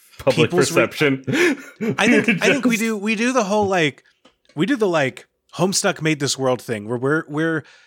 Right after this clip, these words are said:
Speaker 2: not just covering a show, but we are actively looking at, like, we're going to the Lost forums. We're digging through the
Speaker 1: Mm-hmm.
Speaker 2: Wayback Machine to find, like,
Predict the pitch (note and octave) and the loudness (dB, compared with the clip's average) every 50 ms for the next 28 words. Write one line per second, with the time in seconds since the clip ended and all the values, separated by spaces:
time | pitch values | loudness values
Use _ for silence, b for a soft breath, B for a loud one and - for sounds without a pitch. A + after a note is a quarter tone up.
0 | b b b b b _ _ - E3 D#3+ E3+ F#3+ F3+ G3+ F#3 - - - E3 D#3+ | b b b b b _ _ -6 -4 -2 -2 -2 0 -2 -2 -4 -2 -2 -4 -2
1 | D#3+ E3+ E3 D3 C3+ A#2+ - - - - C#3+ C3 B2 A#2+ A2 A#2+ B2+ B2 C#3 D3 | 0 0 -2 -2 -2 -2 -2 -2 -2 0 0 0 0 0 -2 -4 -4 -4 -2 0
2 | C#3+ C#3+ D3 - C#3+ C#3+ C#3+ - E3+ D3+ D#3 C#3+ B2+ A#2+ B2 - D3 B2+ B2 B2 | 0 0 -2 -2 -4 -4 -4 -4 -4 -4 -2 -2 -2 -2 -4 -4 -4 -4 -4 -6
3 | - A#2+ A#2 G#2+ G2+ - - _ _ _ B B B B B B - A#2+ B2+ C3 | -4 -4 -4 -6 -6 -8 -12 _ _ _ B B B B B B -8 -8 -4 -2
4 | F3 G3+ A3 G#3 F#3+ D#3+ C3+ B2 B2 A#2+ A2+ A2 - - - - - G#2+ G2+ F#2+ | 0 0 0 0 -2 -2 -2 -2 0 0 0 -2 -2 -6 -10 -12 -12 -10 -10 -10
5 | F2+ E2+ F2 - - - - C3 C3+ A2 D3+ D#3+ D3+ F#3+ F#3 F#3+ G3 - - - | -10 -10 -10 -12 -12 -6 -2 -2 -2 0 0 0 0 -2 -4 -2 0 0 2 2
6 | C3 C3 C3 C#3 B2+ A#2+ - C3 A#2 - - B2 A2+ A2 A2+ - - C3 B2 B2 | 2 0 0 0 -2 -4 -4 -6 -6 -4 -4 -4 -6 -8 -8 -6 -4 -4 -4 -4
7 | B2 B2 B2+ B2+ A#2+ A#2 G#2+ - - | -6 -6 -4 -4 -4 -4 -6 -10 -14